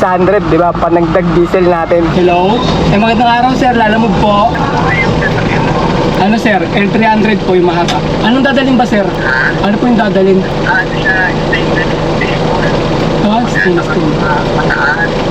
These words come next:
Ah, mataas siya. Ah, o, sige. Eh, may nakalot ba? Hindi ko kagad nabasa, sir, eh. Agawan po kasi ng booking, kaya ano, pasensya na, sir.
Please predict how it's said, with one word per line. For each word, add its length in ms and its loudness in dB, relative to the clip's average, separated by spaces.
Ah, 40 2
mataas 400 0
siya. 160 -2
Ah, 240 0
o, 80 -2
sige. 240 0
Eh, 80 2
may 80 4
nakalot 320 2
ba? 100 4
Hindi 160 2
ko 60 2
kagad 260 2
nabasa, 320 2
sir, 220 0
eh. 60 0
Agawan 400 2
po 160 2
kasi 160 0
ng 180 2
booking, 380 2
kaya 320 2
ano, 260 2
pasensya 380 0
na, 120 2
sir. 200 2